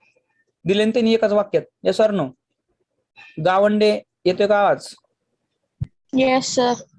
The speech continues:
Speaker 1: गावंडे, आत्ताच आले, आले का इथं?
Speaker 2: हो.
Speaker 1: का बरं एवढं late? School, तास, school, lecture.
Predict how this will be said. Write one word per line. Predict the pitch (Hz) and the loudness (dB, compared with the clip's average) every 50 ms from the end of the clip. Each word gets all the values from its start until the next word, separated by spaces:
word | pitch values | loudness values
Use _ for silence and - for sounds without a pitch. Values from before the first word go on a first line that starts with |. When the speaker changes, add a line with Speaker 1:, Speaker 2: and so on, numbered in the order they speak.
| _ _ _ _ _ _ _ _ _ 180 | _ _ _ _ _ _ _ _ _ 0
Speaker 1:
गावंडे, | 190 208 220 220 | 0 2 2 0
आत्ताच | 226 233 226 - 254 247 | 0 0 0 -2 -2 0
आले, | 262 262 254 226 226 | 0 0 2 0 0
आले | 208 175 185 202 202 202 202 | 0 0 0 0 0 0 0
का | - 240 | 2 0
इथं? | 233 180 151 131 120 - - _ _ _ - - _ _ _ _ _ _ _ _ - | 0 0 -2 -4 -8 -8 -12 _ _ _ -20 -20 _ _ _ _ _ _ _ _ -2
Speaker 2:
हो. | 294 277 262 254 240 240 - - - - - - - - - _ _ | 0 2 2 2 0 -2 -4 -8 -16 -20 -20 -20 -20 -20 -20 _ _
Speaker 1:
का | 190 190 | -2 0
बरं | 202 220 226 | 2 2 2
एवढं | 220 214 196 208 | 2 2 2 2
late? | 202 202 202 - - - _ _ _ _ _ _ _ _ _ _ _ _ _ _ _ - - - _ _ _ _ _ _ _ _ _ _ _ _ _ _ _ _ _ _ - - _ _ _ _ _ _ _ _ _ | 0 0 -2 -4 -12 -20 _ _ _ _ _ _ _ _ _ _ _ _ _ _ _ -20 -20 -20 _ _ _ _ _ _ _ _ _ _ _ _ _ _ _ _ _ _ -20 -20 _ _ _ _ _ _ _ _ _
School, | - - - 190 185 160 123 - - _ _ _ _ _ _ _ _ _ _ _ _ _ _ _ _ _ _ _ _ _ _ _ _ _ _ _ - - _ | -18 -4 0 0 0 0 0 -6 -12 _ _ _ _ _ _ _ _ _ _ _ _ _ _ _ _ _ _ _ _ _ _ _ _ _ _ _ -20 -6 _
तास, | 170 170 165 156 147 - - - _ - _ | -2 -2 0 -2 -4 -8 -12 -18 _ -20 _
school, | - - - _ - 170 170 151 131 127 131 - _ _ _ - - - - - _ _ _ 156 | -16 -16 -10 _ 0 0 0 0 -2 -6 -10 -16 _ _ _ -20 -20 -20 -20 -20 _ _ _ -4
lecture. | 160 170 170 - - 180 165 131 | -2 -2 -4 -2 0 0 0 0